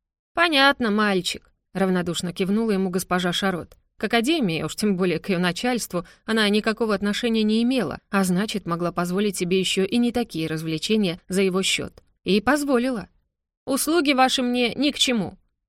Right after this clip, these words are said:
Лорд, кажется, начал догадываться, что попал, а потому поспешил избавиться от курсанта, услав его подальше и побыстрей.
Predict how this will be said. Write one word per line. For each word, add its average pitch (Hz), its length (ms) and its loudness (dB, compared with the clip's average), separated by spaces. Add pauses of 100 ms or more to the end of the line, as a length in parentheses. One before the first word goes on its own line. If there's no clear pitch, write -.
(100)
Лорд, 185 320 0
кажется, 175 380 -2
начал 175 320 -4
догадываться, 175 640 -2
что 180 480 -4
попал, 190 500 -4 (100)
а 185 120 0
потому 214 320 0
поспешил 202 520 -2
избавиться 185 540 0
от 180 100 -6
курсанта, 190 640 -6 (220)
услав 220 440 -2
его 208 180 0
подальше 202 480 -2
и 170 40 -4
побыстрей. 180 560 -6